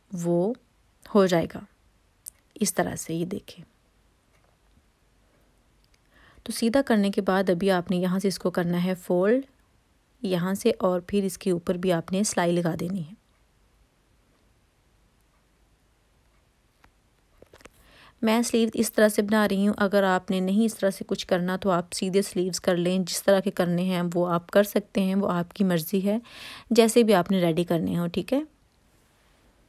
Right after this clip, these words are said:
अभी इसके जो ऊपर वाला जोड़ है वहाँ पे भी सेम ऐसे ही लगा देनी है। मिडिल में आपने बाद में लगानी है अगर आपने ऐसे ही स्लीव्स बनाने हैं, ठीक है। आपने सबसे पहले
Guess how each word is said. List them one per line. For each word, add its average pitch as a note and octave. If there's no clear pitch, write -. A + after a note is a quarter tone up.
अभी A#3+
इसके A#3+
जो A#3+
ऊपर A3+
वाला A#3
जोड़ F#3
है G3+
वहाँ F#3+
पे F#3+
भी G#3
सेम G3
ऐसे F#3+
ही G#3+
लगा G3
देनी F#3
है। A3
मिडिल A3+
में D4+
आपने G#3
बाद F3+
में G#3+
लगानी G3
है G3+
अगर F#3
आपने F#3
ऐसे F3
ही F3+
स्लीव्स F3
बनाने F3
हैं, F3
ठीक G3+
है। C#4
आपने G3+
सबसे -
पहले F#3